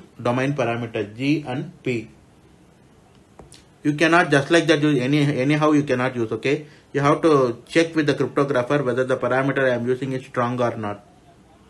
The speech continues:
The second thing is the D H parameter negotiation. I told you the P is a prime number. Typically the P prime number in the past, the prime number used was something like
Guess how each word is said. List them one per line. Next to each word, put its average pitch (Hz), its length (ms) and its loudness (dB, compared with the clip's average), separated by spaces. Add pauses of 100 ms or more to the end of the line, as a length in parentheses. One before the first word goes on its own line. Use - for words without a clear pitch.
(1400)
The 147 160 0
second 185 360 2
thing 196 200 6
is 135 240 2 (560)
the 143 280 2
D 202 180 4
H 208 160 2
parameter 151 540 2
negotiation. 135 760 0 (240)
I 147 140 4
told 180 340 6
you 143 280 4
the 131 140 2
P 185 320 2
is 185 80 0
a 165 60 6
prime 139 300 2
number. 131 460 2 (400)
Typically 190 480 4
the 165 140 4
P 170 240 4
prime 156 260 2
number 151 260 4
in 143 120 2
the 131 100 4
past, 151 400 0
the 139 120 0
prime 139 320 0
number 147 260 2
used 139 220 0
was 139 320 2
something 139 300 -2
like 143 260 0